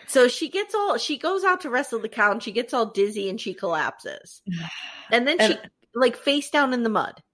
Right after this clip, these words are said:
Speaker 2: Well, and I said, you know, who hasn't woken up in a pile of mud in front of their house during a thunderstorm? <laughs>
Speaker 1: Sounds like Thursday.
Speaker 2: <laughs>
Speaker 1: She comes to a little while later and makes a super dramatic attempt to walk back into the house.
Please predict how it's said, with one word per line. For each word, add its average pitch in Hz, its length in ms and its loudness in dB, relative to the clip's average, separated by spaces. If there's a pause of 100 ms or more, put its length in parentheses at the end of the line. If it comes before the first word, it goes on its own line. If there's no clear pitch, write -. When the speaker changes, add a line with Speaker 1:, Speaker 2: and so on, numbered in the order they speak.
(440)
Speaker 2:
Well, 233 160 6
and 233 80 4
I 359 140 6
said, 156 680 2
you 226 100 2
know, 156 440 -2 (560)
who 226 160 4
hasn't 185 320 2
woken 170 280 0
up 147 240 -6
in 156 60 -6
a 156 60 -4
pile 151 340 -2
of 147 160 -8
mud 147 460 -6
in 165 120 -2
front 156 200 -2
of 131 60 -6
their 143 120 -2
house - 240 -4
during 143 220 -2
a 143 40 -8
thunderstorm? 139 640 -4
<laughs> - 40 -20 (1600)
Speaker 1:
Sounds 220 260 -2
like 220 200 0
Thursday. - 580 -6
Speaker 2:
<laughs> 233 60 0 (720)
Speaker 1:
She - 180 0
comes 370 320 2 (140)
to 254 280 4
a 214 40 4
little 233 320 2
while 226 280 4
later 190 360 2
and 202 180 -2
makes 214 260 -2
a 208 60 2
super 320 560 2
dramatic 226 540 0
attempt 202 380 -2
to - 60 0
walk 170 300 2
back 160 240 2
into 156 220 -6
the 151 100 -4
house. - 480 -10